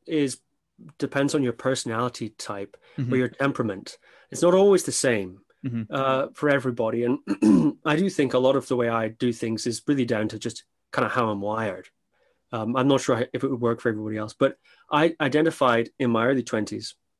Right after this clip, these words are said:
Speaker 1: very early twenties, a kind of aversion, um, towards, um, not towards money itself, but towards,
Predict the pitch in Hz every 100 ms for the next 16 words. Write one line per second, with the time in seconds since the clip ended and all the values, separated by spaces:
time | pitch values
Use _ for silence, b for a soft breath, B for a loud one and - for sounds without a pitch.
0 | _ _ _ 135 127 117 110 107 107 -
1 | _ _ _ _ _ _ _ - 143 147
2 | 147 143 135 156 190 185 107 - b b
3 | b b b b - 127 120 117 123 -
4 | 127 117 110 110 - - - 113 107 110
5 | 107 - _ _ _ _ _ _ _ _
6 | _ _ _ - - - 156 180 - 131
7 | 123 - 107 123 98 92 - B - 117
8 | - 117 98 107 - 127 - 131 120 127
9 | 127 123 - -